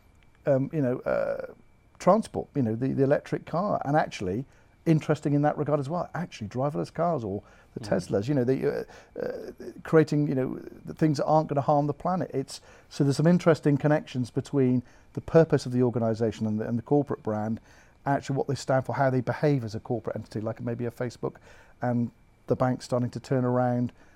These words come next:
Speaker 1: and, uh, and show a sense of purpose that's, uh, slightly more beneficial than just getting paid well.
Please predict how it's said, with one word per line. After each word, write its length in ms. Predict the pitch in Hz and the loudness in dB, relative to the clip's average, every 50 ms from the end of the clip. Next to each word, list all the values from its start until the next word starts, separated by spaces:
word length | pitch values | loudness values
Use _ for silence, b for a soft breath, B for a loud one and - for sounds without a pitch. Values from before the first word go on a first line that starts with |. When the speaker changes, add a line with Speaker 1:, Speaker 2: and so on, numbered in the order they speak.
| b b _ - | b b _ -6
Speaker 1:
and, 400 | 127 127 120 120 123 113 - - - - | -2 0 0 0 0 -2 -4 -8 -12 -10
uh, 140 | 120 123 - - | -8 -8 -8 -6
and 120 | 135 127 123 | -8 -8 -6
show 160 | - - 127 | -4 -2 -2
a 40 | 120 | -2
sense 260 | - - 123 117 - | -2 -4 -6 -6 -8
of 120 | 123 - | -12 -8
purpose 320 | - - 131 123 - 117 - | -4 -2 -2 -2 -2 -6 -8
that's, 180 | - - - - - - | -10 -12 -12 -14 -12 -10
uh, 80 | - - - - - - | -10 -10 -10 -12 -14 -12
slightly 260 | - - 139 135 131 | -8 -6 -4 -2 -2
more 100 | 131 120 | -2 0
beneficial 400 | - 127 123 - 139 131 - - | 0 -2 -2 -2 -4 -6 -4 -2
than 100 | 131 120 | -2 -2
just 160 | 120 120 - | -2 -4 -4
getting 180 | - 127 123 120 | -4 -4 -4 -4
paid 240 | - 139 143 135 113 | -2 -2 -4 -2 -4
well. 200 | 101 87 80 | -4 -6 -6